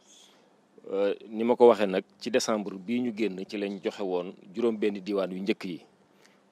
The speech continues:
muy diwaan numéro neuf, numéro dix, numéro onze, numéro douze, treize, quatorze, muy juróom benn diwaan. Euh,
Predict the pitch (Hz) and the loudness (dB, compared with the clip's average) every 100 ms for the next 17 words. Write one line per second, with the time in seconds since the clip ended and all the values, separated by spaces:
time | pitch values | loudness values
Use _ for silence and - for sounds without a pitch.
0 | - 95 92 98 98 95 101 104 95 95 | -14 -10 -4 2 2 2 0 0 -2 0
1 | 98 120 - - - _ - 95 95 92 | 0 0 -4 -16 -20 _ -14 -8 -6 -6
2 | 90 107 110 - 98 95 - 95 107 104 | -6 -6 -8 -6 -6 -6 -4 -4 -4 -6
3 | - 92 95 92 90 85 104 107 - - | -12 -12 -8 -8 -8 -6 -6 -6 -8 -8
4 | 104 104 95 104 - 101 95 - - - | 0 0 0 0 4 4 2 -10 -20 -20
5 | - - 90 98 104 104 104 95 101 87 | -20 -16 -8 -4 0 0 0 2 4 4
6 | - - - _ - - - - - - | 2 -20 -20 _ -20 -20 -20 -20 -20 -20
7 | _ - 104 104 101 | _ -2 4 6 6